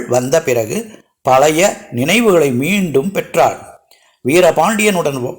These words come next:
வாழ்ந்ததை அவள் மறந்துவிட்டாள். குழந்தைகளை பெற்று விட்டுவிட்டு சென்றாள். அதனால் நந்தினி வீரபாண்டியனின் மகளாகத்தான் இருக்க முடியும். வீரபாண்டியன்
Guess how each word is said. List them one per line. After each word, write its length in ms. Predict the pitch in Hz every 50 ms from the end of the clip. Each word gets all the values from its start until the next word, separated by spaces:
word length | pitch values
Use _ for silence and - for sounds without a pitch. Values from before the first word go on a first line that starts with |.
| -
வாழ்ந்ததை 580 | 123 120 135 147 160 165 156 - - 113 120 156 220 - -
அவள் 340 | - 104 104 110 131 180 - - -
மறந்துவிட்டாள். 720 | 120 123 147 180 214 208 208 185 - - - - - - - - - - _ - - - - _ _ _ _
குழந்தைகளை 600 | - 131 147 170 196 214 214 214 175 175 165 147 -
பெற்று 400 | - 143 151 156 - - 185 156 123 123 - -
விட்டுவிட்டு 600 | - 98 139 139 - - 165 143 139 135 - 185
சென்றாள். 500 | 190 - 196 208 208 190 170 127 - - - - - - - - - - -
அதனால் 480 | - 117 143 180 190 180 160 139 117 107
நந்தினி 560 | 104 107 113 147 196 214 240 240 165 120 101 95 - - - - _ _ _ -
வீரபாண்டியனின் 880 | - 113 151 170 190 180 165 175 196 240 233 226 220 202 185 175 156 135
மகளாகத்தான் 840 | 123 123 131 143 147 151 156 147 143 143 - 147 143 147 151 170 214 233 - -
இருக்க 280 | - - 185 196 - 214
முடியும். 420 | 196 180 151 123 95 110 - - - _ _ _ _ _ _ _ - - _ _ _
வீரபாண்டியன் 760 | - 113 139 143 147 143 151 147 156 165 165 165 190 214 220